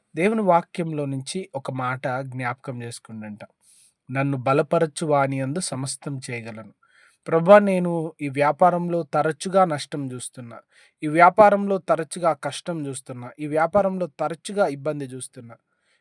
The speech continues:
కానీ నీవు బలపరిచితే, నీవు సహాయం చేస్తే మార్పునొస్తుందని నమ్మినాడు. ఆ రీతిగా దేవుని మాటల వల్ల బలము పొంది, ఆయన మార్పు పొంది, గొప్ప మేలును పొందుకోవడం ప్రారంభించినాడు.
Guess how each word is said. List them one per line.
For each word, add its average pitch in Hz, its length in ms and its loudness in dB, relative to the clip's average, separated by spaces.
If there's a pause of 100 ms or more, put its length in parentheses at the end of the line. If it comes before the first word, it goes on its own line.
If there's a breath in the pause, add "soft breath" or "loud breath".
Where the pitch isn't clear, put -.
(140)
కానీ 165 140 -4
నీవు 202 360 0
బలపరిచితే, 165 1160 0
నీవు 185 260 -6
సహాయం 156 560 -8
చేస్తే 143 340 -12
మార్పునొస్తుందని 135 1040 -12
నమ్మినాడు. 113 400 -16 (600 soft breath)
ఆ 139 100 -2
రీతిగా 175 600 2
దేవుని 151 480 -4
మాటల 135 440 -6
వల్ల 127 240 -8
బలము 135 500 -4
పొంది, 139 420 -10 (480)
ఆయన 113 360 -8
మార్పు 113 460 -10
పొంది, 120 380 -14 (540)
గొప్ప 135 360 0
మేలును 127 680 -4 (120)
పొందుకోవడం 123 480 -6
ప్రారంభించినాడు. 110 840 -10